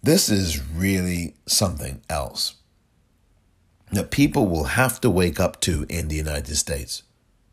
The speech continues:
The systemic violence that allows police to murder black people with impunity who are just minding their own business versus the system that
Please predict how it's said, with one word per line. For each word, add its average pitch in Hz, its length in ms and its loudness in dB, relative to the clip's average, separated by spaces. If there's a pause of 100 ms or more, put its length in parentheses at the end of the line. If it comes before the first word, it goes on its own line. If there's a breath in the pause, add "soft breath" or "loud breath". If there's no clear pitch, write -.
(2250)
The 107 120 4
systemic 139 600 4
violence 98 520 4
that 92 140 2
allows 90 560 2
police 92 460 2
to - 160 -2
murder 92 420 2
black 78 340 -2
people 78 280 -6
with 78 220 -4
impunity 80 1000 0 (440 loud breath)
who 113 180 8
are 98 60 8
just 80 360 0
minding 123 600 4
their 113 260 4
own 87 360 4
business - 580 -2 (2500)
versus 98 680 4
the 85 260 -2
system 92 580 2
that 78 360 0